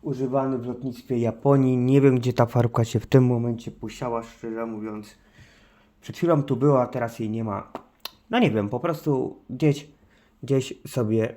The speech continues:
przepadła. E, może się znajdzie, nie wiem. Po prostu jest to aż niesamowite, że farbka, która była tu dosłownie przed kilkoma sekundami, e, znika. No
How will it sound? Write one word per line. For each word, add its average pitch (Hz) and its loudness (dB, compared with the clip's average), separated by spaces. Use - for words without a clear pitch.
przepadła. 104 -4
E, 160 -6
może 143 2
się 120 -8
znajdzie, 110 -4
nie 113 -6
wiem. 98 -8
Po - -20
prostu 127 -8
jest 113 -8
to - -12
aż 139 -8
niesamowite, 139 -6
że 120 -10
farbka, - -12
która 120 -12
była 127 -2
tu - -16
dosłownie 113 -14
przed 113 -14
kilkoma 131 -6
sekundami, 117 -10
e, - -10
znika. 120 -6
No 254 0